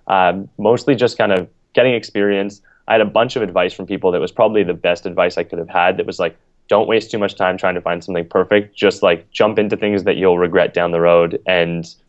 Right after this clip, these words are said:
learn from them." So over those years, started a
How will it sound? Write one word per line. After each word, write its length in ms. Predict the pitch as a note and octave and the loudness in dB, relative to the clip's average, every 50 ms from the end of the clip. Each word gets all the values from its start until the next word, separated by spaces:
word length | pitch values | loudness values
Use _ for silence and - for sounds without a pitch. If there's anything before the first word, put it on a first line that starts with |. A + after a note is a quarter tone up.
| _ _ - | _ _ 0
learn 240 | F#2+ F2+ F2+ F#2 | 0 0 0 2
from 140 | - A2 A2 | 0 0 2
them." 200 | A#2 A#2+ B2+ C#3 | 4 2 2 2
So 380 | D3 - - - F#2+ G#2+ - - - _ _ _ _ _ - - | -2 0 2 2 2 2 0 -6 -20 _ _ _ _ _ 0 2
over 220 | B2+ C#3+ B2 C3 | 2 4 4 4
those 260 | B2 B2 A#2+ A2 - | 4 4 2 2 -2
years, 260 | A2+ A2+ A2 A2 G#2 - | -4 -4 -4 -4 -6 -10
started 440 | - - G2+ G2+ G2+ G#2 G2+ F#2 | -4 -2 0 0 2 0 -2 -2
a 400 | - - F#2 F#2 F#2 F2 E2+ - | -4 -4 -4 -4 -4 -6 -8 -10